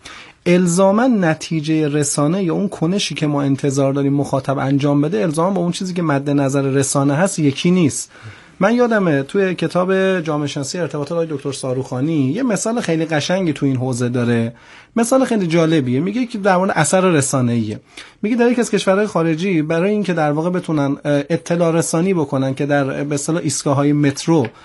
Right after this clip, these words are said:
اه، به اصطلاح، اه، کیف قاپ‌ها هستن و کیف مردم ممکنه به سرقت ببرن، گفتن: "ببین، پوسترهایی رو در واقع تهیه بکنیم، اطلاع بدیم به مردم که اینجا ممکنه کیف شما رو در واقع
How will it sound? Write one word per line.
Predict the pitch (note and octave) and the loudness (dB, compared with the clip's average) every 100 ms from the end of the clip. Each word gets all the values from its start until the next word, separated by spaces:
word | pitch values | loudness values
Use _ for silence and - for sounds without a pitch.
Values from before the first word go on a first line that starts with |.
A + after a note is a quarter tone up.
| - - - - | -20 -20 -20 -4
اه، | D#3+ D3+ C#3+ C#3 | 0 4 4 2
به | E3+ E3+ | 0 -2
اصطلاح، | D3 - D3+ F3 E3+ E3 | -2 -2 2 4 2 0
اه، | D#3+ D3 C3+ | -2 -2 -2
کیف | - - | -4 -2
قاپ‌ها | D3+ C#3 E3+ | 0 2 2
هستن | D#3 B2+ - C3+ | 2 0 0 -2
و | C3+ | 0
کیف | F3+ D#3 | 0 0
مردم | D3 C3+ D#3 | 0 2 2
ممکنه | C#3+ C#3 | 0 0
به | C#3 | -2
سرقت | - C#3 C3+ C3 | 0 0 0 0
ببرن، | C#3+ C#3+ E3+ F#3+ | 0 2 2 2
گفتن: | F3 G#3+ A3+ | 0 -4 -4
"ببین، | A3 A#3 | -2 -2
پوسترهایی | - D#3 - D#3+ D3+ A3 | -2 -4 -2 -2 0 -2
رو | A3+ | -2
در | G#3 | -2
واقع | F#3+ F#3+ | -2 -4
تهیه | F#3+ D3+ F3 | -2 -2 0
بکنیم، | G#3+ A#3 A3 A3+ A3+ - - - _ | -2 -2 0 0 -2 -8 -20 -20 _
اطلاع | F3+ F3 F#3 G3+ A#3+ | -6 -4 -2 0 2
بدیم | A3+ G#3 E3+ | 0 0 0
به | |
مردم | E3+ E3+ F3 G#3 A#3 | 0 0 0 -2 -2
که | G3 | -4
اینجا | F#3+ F#3 G3+ | -2 0 0
ممکنه | G3+ E3+ G3 | 0 -2 -4
کیف | - E3+ | -4 -6
شما | D#3 E3+ F3 | -4 0 0
رو | G3 | 2
در | F3+ D#3 | 2 0
واقع | C#3+ C#3+ C#3+ E3 F3+ F3+ | 0 0 2 2 2 0